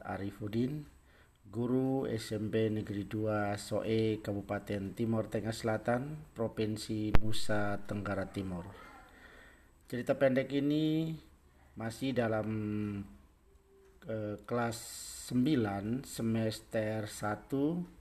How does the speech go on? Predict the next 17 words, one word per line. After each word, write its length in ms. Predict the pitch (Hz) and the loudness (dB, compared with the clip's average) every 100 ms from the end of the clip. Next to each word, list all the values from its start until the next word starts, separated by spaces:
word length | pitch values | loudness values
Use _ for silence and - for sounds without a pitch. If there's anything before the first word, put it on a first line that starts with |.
| - - - - _ | -20 -20 -20 -20 _
dan 380 | - 117 113 110 113 113 113 110 107 | -6 -2 -2 0 0 2 0 0 -2
di 80 | 113 | -4
pertemuan 640 | 117 110 120 113 110 110 | -2 -2 0 0 0 -2
awal 400 | - 113 110 110 | 0 2 2 2
ini 560 | 117 135 135 139 139 135 - - - - - - - - | 2 4 4 2 -2 -6 -14 -20 -20 -20 -20 -20 -14 -10
kita 320 | 120 113 - - | -4 -2 -2 -4
akan 400 | - 113 110 113 | -2 0 0 0
membicarakan 1200 | 101 110 - 113 117 131 - 107 107 113 113 110 | 0 -2 0 2 2 2 -2 -2 -2 -2 -4 -6
tentang 560 | - 107 - 117 117 120 | -6 -4 -2 -2 -2 -2
bagaimana 480 | 113 113 123 127 135 | 0 2 4 4 4
mengembangkan 720 | 131 117 117 123 110 120 113 | 2 2 4 4 4 2 2
kreativitas 1040 | 123 117 117 113 123 - 151 160 - - | 0 0 -2 -6 -6 4 4 4 -6 -4
cerita 400 | - 131 127 135 | 0 0 4 2
pendek 560 | - 127 117 117 110 - | 6 4 4 2 0 -4
pada 240 | 110 117 | -2 0
bab 400 | 104 117 113 - | 2 2 2 -2
tiga. 400 | - 113 117 92 | -4 -2 -2 -4